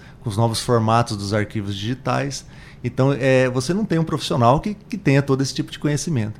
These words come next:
Então, por isso que exige aí o trabalho de uma equipe multidisciplinar. Então, pessoas da área de informática, pessoas da área de biblioteconomia, de arquivologia, de administração, de direito,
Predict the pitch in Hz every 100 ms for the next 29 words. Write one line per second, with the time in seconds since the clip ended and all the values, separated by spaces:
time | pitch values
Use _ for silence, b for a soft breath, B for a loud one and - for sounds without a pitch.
0 | - 127 123 123 131 131 143 117 127 135
1 | 139 B B B 110 104 120 135 123 110
2 | 117 120 123 123 123 123 120 120 127 120
3 | - 123 131 113 95 - B B 120 123
4 | 123 123 110 107 104 98 110 139 143 147
5 | 143 - 139 139 B B 110 - 110 110
6 | 107 104 104 110 110 117 143 143 147 139
7 | 143 110 104 92 107 147 131 131 131 123
8 | 107 98 113 - 139 - 135 131 127 127
9 | B - 107 117 135 120 127 127